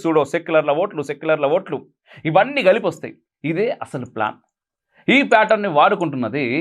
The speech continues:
ఒక్క హర్ష కుమార్ అనేటువంటి వ్యక్తి మాత్రమే కాదు. ఇప్పటికే రాహుల్ గాంధీ, ప్రియాంక వాద్రా, డీకే శివకుమార్, కమల్నాథ్, ఖుర్షీద్ నుంచి ప్రారంభమైన రాష్ట్ర స్థాయిలో కూడా ఇదే నినాదం నడుస్తా ఉన్నది.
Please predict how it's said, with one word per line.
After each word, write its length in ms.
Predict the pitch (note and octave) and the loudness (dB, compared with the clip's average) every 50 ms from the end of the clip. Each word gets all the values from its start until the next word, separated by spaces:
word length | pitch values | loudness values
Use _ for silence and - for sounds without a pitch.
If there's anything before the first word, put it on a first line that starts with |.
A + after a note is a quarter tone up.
| G3 F#3 - _ _ - D#3+ | -4 -6 -12 _ _ 0 0
ఒక్క 160 | E3+ - - C#4 A#3+ F#3+ G3+ A#3+ A#3 - - | 0 2 2 2 4 4 2 0 -2 0 0
హర్ష 240 | F#3 F#3 F#3 - C4+ B3+ B3+ | 0 0 2 0 0 0 0
కుమార్ 300 | B3 A3+ A#3 A3+ A3 G#3+ | 0 2 4 4 4 4
అనేటువంటి 480 | G#3 G#3 G#3 G3 G3 F#3+ F3 F#3+ F#3+ F#3 E3+ | 4 2 0 -2 -2 -6 -6 -8 -8 -4 -4
వ్యక్తి 180 | F3+ E3 D#3+ F#3 F#3 | -4 -4 -4 -2 -2
మాత్రమే 340 | F#3 F#3 F#3 F#3+ F#3 F#3+ F#3 D#3 D#3 | -2 -2 0 -2 -2 -2 0 0 -2
కాదు. 180 | F3 E3 - - _ _ _ _ _ _ _ | -2 -4 -6 -10 _ _ _ _ _ _ _
ఇప్పటికే 420 | C#3+ F3+ D#3 B3+ B3 A#3+ G3+ F3 B2 - - - - _ - B2 | 2 4 4 4 4 6 4 4 2 2 -2 -8 -10 _ 4 6
రాహుల్ 320 | C#3 D#3+ F3 F#3 F#3+ F#3+ F#3 G3 | 6 8 8 8 6 6 6 6
గాంధీ, 320 | G#3 A3+ A3+ G3 G#3 F#3 D#3 C3+ C3 B2+ | 6 6 4 4 4 4 4 4 2 2
ప్రియాంక 360 | D#3+ F3 F3+ F3+ F3+ E3+ F3 E3 D3+ D#3 | 4 4 4 4 4 4 4 6 6 6
వాద్రా, 340 | F3 G#3 A3 G3 G#3 F#3 D#3 C3+ B2 | 6 4 4 4 4 4 6 4 4
డీకే 260 | D3 D#3+ E3 E3+ E3 D#3 D#3 | 2 0 0 0 -2 -2 0
శివకుమార్, 520 | D#3 F#3 G3 G3+ - G#3+ G#3 F#3+ D#3+ C#3 C3+ - | 2 2 2 2 2 2 2 4 4 4 4 2
కమల్నాథ్, 560 | D#3+ E3 E3+ E3 D#3+ D#3 F#3 G#3 F#3 E3 C#3 C3+ - | 2 2 2 0 0 2 2 2 2 2 0 -2 -2
ఖుర్షీద్ 400 | - F#3 F3 D#3 D#3+ E3+ D3+ C3+ D#3+ | -2 -2 -2 -4 -4 -4 -6 -6 -6
నుంచి 160 | A3+ A#3 G3 F#3+ D#3 | -8 -6 -6 -4 0
ప్రారంభమైన 500 | F3 E3+ E3 E3+ E3 D#3 F3+ G3 G3+ F#3 D#3+ D3+ | 0 0 0 0 -2 -2 -2 -2 -2 -2 0 0
రాష్ట్ర 240 | F3 F3 - - D3 D3 | -2 -2 -4 -8 -10 -4
స్థాయిలో 320 | - - D#3+ E3+ F3 E3 E3 D3 | -2 0 0 2 0 -2 -2 0
కూడా 140 | E3 A3 B3+ D#4+ E4 - _ _ - E3+ | 2 2 2 2 -2 -8 _ _ -6 -2
ఇదే 140 | G3+ G#3+ A3+ G#3 E3 | 2 2 2 2 0
నినాదం 340 | G#3 G3+ A3 F3+ E3 G3+ A3 F#3 | -2 -2 0 0 0 0 -2 -2
నడుస్తా 280 | F3 E3 - - - B3 A3 E3 | -4 -6 -6 0 2 2 2 2
ఉన్నది. 180 | C3 A2+ A2+ | -2 -8 -12